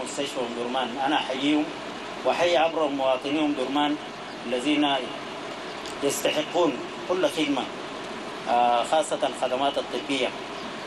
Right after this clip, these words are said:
في هذا الظرف اللي بتعيشه البلاد، ظرف استثنائي. آه، نحن في حكومة ولاية الخرطوم، آه، جعلنا من الخدمات، آه، حاجتنا الأولى.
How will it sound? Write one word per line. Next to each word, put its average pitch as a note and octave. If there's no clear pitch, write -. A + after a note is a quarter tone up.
في B2
هذا D3
الظرف D3+
اللي B2
بتعيشه C#3+
البلاد، C#3+
ظرف C#3+
استثنائي. C#3+
آه، A#2+
نحن D3+
في B2+
حكومة D3+
ولاية C#3
الخرطوم، D#3+
آه، A#2+
جعلنا D#3+
من C3
الخدمات، C3+
آه، A#2+
حاجتنا D3
الأولى. C#3